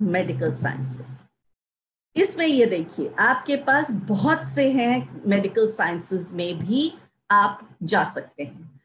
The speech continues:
पर ये specializations होते हैं। और specialization होता है जब आप एमबीबीएस करके और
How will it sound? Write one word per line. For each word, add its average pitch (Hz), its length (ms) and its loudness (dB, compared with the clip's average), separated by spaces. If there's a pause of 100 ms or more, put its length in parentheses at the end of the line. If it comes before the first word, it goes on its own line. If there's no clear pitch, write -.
(300)
पर 349 220 4
ये 320 360 2
specializations 214 1500 2
होते - 260 -14
हैं। 147 120 -10
और 214 140 2
specialization 233 920 4
होता 294 260 2
है 311 260 2
जब 277 260 4 (120)
आप 285 440 4 (460)
एमबीबीएस 294 840 4
करके 302 500 2
और 285 440 2